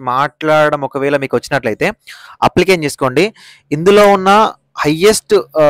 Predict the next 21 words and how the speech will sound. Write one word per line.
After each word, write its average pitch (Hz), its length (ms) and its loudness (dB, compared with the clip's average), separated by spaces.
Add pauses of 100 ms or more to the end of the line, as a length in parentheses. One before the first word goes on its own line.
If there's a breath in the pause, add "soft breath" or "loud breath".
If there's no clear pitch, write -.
(280)
speciality 160 500 2
ఏంటంటే 135 320 -2 (240)
థర్టీ 196 340 0
ఫైవ్ 185 160 2
years 180 240 0
వరకు 156 220 0
ఉన్న 147 60 -2
వాళ్ళు 139 260 2
కూడా 170 100 4 (300)
application 165 420 -4
చేసుకోవడానికి 139 400 -4 (520 soft breath)
అవకాశం 156 440 0
అనేది 139 220 -4 (340)
ఇవ్వడం 139 280 2
జరిగింది. 123 360 -2 (500 soft breath)
So 139 80 0 (300)
late 180 260 2
అయిపోయింది, 160 460 -4 (320)
కేవలం 165 280 4 (100)
four 190 300 4
days 190 200 2